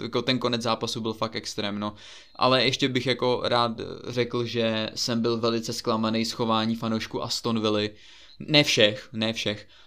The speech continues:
ale opravdu jsem nečekal, že jakmile nastoupí Jack Grealish do zápasu, takže automaticky drtivá většina toho stadionu prostě bude bučet, jo, protože já chápu, že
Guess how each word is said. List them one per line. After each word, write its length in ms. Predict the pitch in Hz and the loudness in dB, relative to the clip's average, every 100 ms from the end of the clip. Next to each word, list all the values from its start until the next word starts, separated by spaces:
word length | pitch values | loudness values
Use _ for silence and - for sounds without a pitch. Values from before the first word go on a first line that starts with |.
| - - | -6 2
ale 460 | 117 113 113 110 110 | 4 6 4 2 0
opravdu 600 | 117 117 120 117 117 113 | 2 2 2 -2 -2 -2
jsem 280 | - 120 117 | -2 -2 0
nečekal, 640 | 113 120 110 110 107 110 | 0 -2 2 4 4 0
že 600 | 107 113 107 107 107 107 - - - | 0 2 2 0 -2 -4 -8 -14 -4
jakmile 520 | 113 113 120 113 113 | -2 0 0 2 2
nastoupí 500 | 113 - 117 110 113 | 0 0 -2 -2 -4
Jack 180 | 120 117 | -2 -2
Grealish 640 | 110 120 113 110 110 - - 113 | 0 0 2 0 -2 -6 -6 -4
do 320 | 107 107 110 | -2 -2 0
zápasu, 460 | 110 107 113 - | 2 2 2 -2
takže 240 | 107 107 - | -4 -4 -4
automaticky 640 | 113 113 110 107 104 120 | -4 -2 -2 -2 -2 -2
drtivá 460 | 110 113 120 113 107 | 0 -2 0 2 4
většina 340 | 107 117 110 | 2 2 0
toho 200 | 113 110 | 2 0
stadionu 420 | - 110 110 110 | 2 2 2 -2
prostě 260 | 110 110 110 | -4 -4 -4
bude 220 | 110 113 | 0 0
bučet, 460 | 107 113 - 98 98 | 0 -4 -4 -4 -4
jo, 120 | 95 | -6
protože 500 | 104 101 104 107 101 - - - - - | -6 -6 -4 -2 -4 -8 -20 -20 -20 -2
já 120 | 113 | 0
chápu, 400 | 117 117 113 117 | 6 6 6 2
že 540 | 107 113 110 110 107 | 2 4 4 2 -2